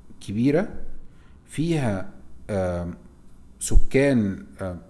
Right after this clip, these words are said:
أجسامهم بتقاوم المضادات الحيوية و-، و-، وال-، والأمراض اللي بتسبب الوفاة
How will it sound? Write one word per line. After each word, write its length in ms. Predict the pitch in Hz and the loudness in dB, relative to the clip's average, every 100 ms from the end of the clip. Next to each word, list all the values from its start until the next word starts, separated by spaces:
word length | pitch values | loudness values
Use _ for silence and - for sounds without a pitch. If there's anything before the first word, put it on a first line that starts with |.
| - | -12
أجسامهم 720 | 104 - - 143 151 117 101 92 | -12 -6 -2 0 2 0 -2 -4
بتقاوم 540 | 98 - 123 143 135 | -4 0 4 4 2
المضادات 640 | 113 107 104 104 117 127 | 0 -2 -6 -6 -6 -6
الحيوية 840 | 127 - 101 101 110 131 127 120 - - - - - | -10 -10 -10 -8 -4 -4 -4 -6 -10 -20 -20 -20 -6
و-، 300 | 95 95 92 101 | -2 0 -2 -4
و-، 1040 | 92 90 85 82 82 82 87 95 95 98 | -4 0 2 0 -4 -6 -6 -8 -6 -4
وال-، 300 | 95 95 92 92 | -4 -6 -8 -8
والأمراض 1300 | 95 92 90 85 80 82 82 - 95 120 123 110 - - 92 | -6 -6 -6 -6 -8 -10 -10 -8 -4 -2 -2 -6 -10 -14 -12
اللي 640 | 90 87 92 87 87 87 - - | -12 -12 -12 -12 -12 -14 -16 -12
بتسبب 420 | - 117 123 101 - - - - | -4 -2 -2 -4 -10 -16 -16 -12
الوفاة 580 | 98 98 - 127 127 98 | -2 4 8 8 6 2